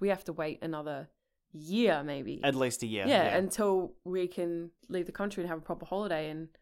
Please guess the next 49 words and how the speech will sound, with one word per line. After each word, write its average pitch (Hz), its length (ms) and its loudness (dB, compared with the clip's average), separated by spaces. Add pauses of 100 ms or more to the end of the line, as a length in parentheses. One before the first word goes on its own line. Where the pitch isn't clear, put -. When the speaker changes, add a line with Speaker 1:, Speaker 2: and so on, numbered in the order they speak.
(220)
Speaker 2:
Everything's 123 320 0
back 113 220 2
open 123 260 2
again 113 380 0
and 113 160 -4
all 127 180 -4
the 302 80 8
Speaker 1:
Yeah. 339 160 8
Speaker 2:
economies 127 460 2
are - 20 0
back 117 260 0
on 123 160 2
track 113 320 2
Speaker 1:
Yeah, 285 180 4
Speaker 2:
and 202 120 4
Speaker 1:
exactly. 214 420 0
So 190 180 0
it's 185 200 -4
just, 202 300 -6
even 208 480 -4
if 202 160 -8
we 202 100 -2
do 247 180 -2
go 226 100 2
next 160 280 -6
year, 160 220 0
the 170 100 -4
economy's 185 460 -4
still 165 160 -6
gonna 165 160 -6
be 156 80 -10
fucked - 640 -6
and 165 360 -6 (120)
the 180 100 -6
Australian 175 420 -2
dollar 165 300 -2
is 156 460 -10
trashed. - 480 -4 (440)
So 170 440 0 (100)
we'll 180 140 -2
go 190 220 6
and 170 100 4
it - 80 -2
will 170 100 0
be 175 120 -4
super 202 280 0
expensive 170 560 -4
for 143 240 -4
us. 233 260 -8